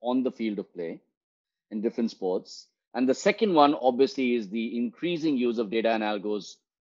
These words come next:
off the pitch or off the field, which is the commercial aspects of it. How are people, you know, value being placed on things, et cetera? And perhaps, you know, we should, uh, start with the on the pitch side of this, because that's really where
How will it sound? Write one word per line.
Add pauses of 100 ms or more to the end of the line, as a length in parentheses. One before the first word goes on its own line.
(120)
off
the
pitch
or
off
the
field, (440)
which
is
the
commercial
aspects
of
it.
How
are
people,
you
know,
value
being
placed
on
things,
et
cetera? (720)
And
perhaps,
you
know,
we
should, (160)
uh, (160)
start
with
the
on
the
pitch
side
of
this,
because
that's
really
where